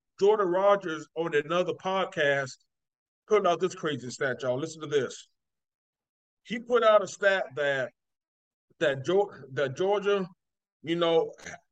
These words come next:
for, I think, twenty-four quarters has not had a receiver to go over thirty yards, th-, to have a, a thirty-yard reception.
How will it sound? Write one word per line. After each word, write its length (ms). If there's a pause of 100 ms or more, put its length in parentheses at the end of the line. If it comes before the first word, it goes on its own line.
(120)
for, 260 (180)
I 60
think, 220
twenty-four 600
quarters 600 (800)
has 220
not 240
had 220
a 60
receiver 520
to 380
go 140
over 240
thirty 300
yards, 600 (240)
th-, 200
to 40
have 220
a, 40
a 140
thirty-yard 460
reception. 520